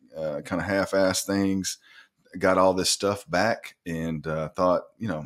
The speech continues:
hey, these people are, you know, I'm different, right? I'm looking at the differences and not the similarities. And so, you know, one, one weekend in Memphis, I do the goofy, got a gram of dope,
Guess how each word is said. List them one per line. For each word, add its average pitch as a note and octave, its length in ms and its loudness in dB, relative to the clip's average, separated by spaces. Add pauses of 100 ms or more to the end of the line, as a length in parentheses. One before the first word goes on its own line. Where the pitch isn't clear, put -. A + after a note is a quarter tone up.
hey, F#2 200 -2 (500)
these C3 100 0
people E2+ 360 0
are, C#2+ 240 -4 (100)
you E2+ 140 -6
know, B1 180 -8
I'm G2 220 0
different, E2+ 520 0
right? E2 320 -4 (240)
I'm E2+ 220 -2
looking G2 300 2
at F2 160 0
the E2 80 -10
differences E2 580 -2
and D#2 80 -4
not D#2+ 180 -2
the - 60 -14
similarities. C#2+ 920 -4 (500)
And E2+ 140 -4
so, E2+ 240 2
you G#2+ 100 -2
know, E2+ 320 -2
one, F2+ 380 -6
one F#2 200 -2
weekend F#2 320 -2
in F2 80 0
Memphis, G2 360 -2
I F2 80 0
do F#2 120 -2
the E2+ 120 -4
goofy, G2 520 0 (160)
got F2 160 -4
a E2+ 60 -4
gram G2 240 2
of F2 60 0
dope, G2 320 6